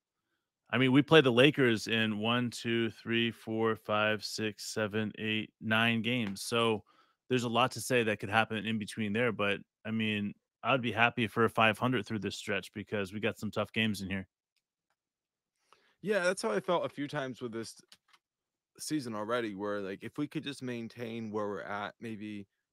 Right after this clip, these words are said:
Speaker 2: even, like, lose a little bit of our positioning, we'll be fine because, like, there are some softer spots of the schedule.
Speaker 1: Oh, yeah.
Speaker 2: Um, when did you think those were coming up?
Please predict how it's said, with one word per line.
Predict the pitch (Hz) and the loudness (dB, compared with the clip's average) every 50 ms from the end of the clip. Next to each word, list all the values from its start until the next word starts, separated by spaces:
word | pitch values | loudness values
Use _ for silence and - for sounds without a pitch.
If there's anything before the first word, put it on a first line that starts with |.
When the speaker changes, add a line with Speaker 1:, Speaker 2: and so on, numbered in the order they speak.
| _ _ | _ _
Speaker 2:
even, | - 123 123 110 117 113 | -8 -8 -6 -6 -6 -6
like, | 110 104 107 101 - _ _ _ _ - | -6 -6 -8 -8 -10 _ _ _ _ -12
lose | - 117 135 156 190 180 131 | -4 0 0 0 0 0 -4
a | 143 | -4
little | 139 139 135 131 131 | -2 -2 0 0 0
bit | 117 101 123 | 0 0 -2
of | 123 117 110 | -2 0 -2
our | 110 107 | -2 -4
positioning, | - - 110 95 92 110 113 - - 139 143 147 151 156 156 143 _ _ _ _ _ _ _ _ _ | -6 -8 -12 -10 -8 -8 -8 -8 -10 -10 -10 -10 -10 -10 -12 -12 _ _ _ _ _ _ _ _ _
we'll | - 123 127 | -4 -2 0
be | 117 120 | 0 -2
fine | 101 - 127 120 120 113 104 101 | -4 -2 -4 -4 -4 -4 -6 -6
because, | 90 107 92 - 113 107 104 95 90 - _ _ _ _ _ _ _ _ _ _ _ _ _ - | -10 -10 -8 -8 -6 -6 -6 -8 -10 -16 _ _ _ _ _ _ _ _ _ _ _ _ _ -8
like, | 98 101 95 90 - _ _ _ | -6 -6 -6 -8 -10 _ _ _
there | - 98 120 117 | -8 -4 -2 0
are | 123 127 123 | 0 0 -2
some | - 123 | -4 -8
softer | 107 - 120 107 107 - - 101 | -8 -6 -6 -6 -6 -8 -8 -14
spots | - - - 98 92 90 - | -14 -12 -12 -12 -12 -12 -16
of | - | -18
the | 90 90 | -16 -16
schedule. | - - - 104 104 90 92 87 78 - _ _ _ _ _ _ _ _ _ _ _ - | -14 -12 -10 -10 -10 -10 -10 -12 -12 -14 _ _ _ _ _ _ _ _ _ _ _ 2
Speaker 1:
Oh, | 123 120 | 2 4
yeah. | 104 107 104 85 | 4 4 4 2
Speaker 2:
Um, | - - _ _ | 0 -4 _ _
when | - 120 139 156 202 | -8 -2 -2 0 0
did | 208 196 175 | -2 -6 -8
you | 190 175 | -8 -4
think | - 190 151 | -4 -4 -2
those | 175 151 135 117 | -2 -4 -4 -4
were | 117 127 127 123 110 98 | -2 -2 0 0 -2 -4
coming | - - 123 113 110 107 110 | -8 -8 -8 -6 -6 -6 -8
up? | 101 85 | -8 -10